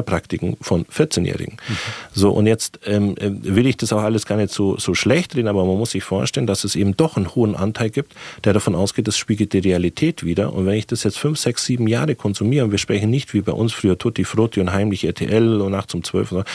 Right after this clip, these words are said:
Speaker 1: sondern das ist schon noch eine ganz andere Dimension, weil wir dürfen nicht vergessen, diese, das Addictive Design, das Erkennen, was die anschauen wollen, dieses Steigerungspotenzial, diese Kommentierungen und so weiter. Und jetzt schaue ich das sechs, sieben Jahre an und jetzt habe ich dann plötzlich meinen ersten Partner. Ich fühle mich physisch nicht so, wie es in dem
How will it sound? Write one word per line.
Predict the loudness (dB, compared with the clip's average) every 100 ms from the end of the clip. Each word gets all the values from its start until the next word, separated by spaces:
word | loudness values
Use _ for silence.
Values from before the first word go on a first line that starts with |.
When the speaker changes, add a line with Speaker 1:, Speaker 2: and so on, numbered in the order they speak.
| -12 -4
Speaker 1:
sondern | 2 4 6
das | 4 0
ist |
schon | -2 -2
noch | -2
eine | -2
ganz | -2 -2 -2
andere | 0 0
Dimension, | 2 2 2 0 2
weil | 2
wir | 2
dürfen | 0 0 -2
nicht | -2
vergessen, | -4 -4 -2 -2
diese, | 0 2 2 0 -6 -12 -12 -2
das | 2
Addictive | 2 2 0 2
Design, | 2 4 2
das | 2 0
Erkennen, | 0 2 2 4
was | 2
die | -2 -2
anschauen | -2 0 0 2
wollen, | 2
dieses | 2 0
Steigerungspotenzial, | 0 2 2 2 -2 0 -2 0 0 2 2
diese | 2 0 0
Kommentierungen | 2 2 2 0 0 0 0 0
und | -2 -4
so | -2
weiter. | -2 -2 -2 -2 -4 -10 -12 -2
Und | 2
jetzt | 4
schaue | 4 0
ich |
das | 0 -4
sechs, | -4 -2
sieben | -2 0
Jahre | 2 2 2
an | 0 0
und |
jetzt | 0 2
habe | 0
ich | 0
dann | 0
plötzlich | 0 0 2
meinen | 2
ersten | 0 -2 -2 -4
Partner. | -2 -2 -2 0 0 0 -2
Ich | 0
fühle | 2
mich | 2 2
physisch | 0 0 0 0
nicht | 0
so, | 0 2
wie | 0
es | 0
in |
dem | 0 0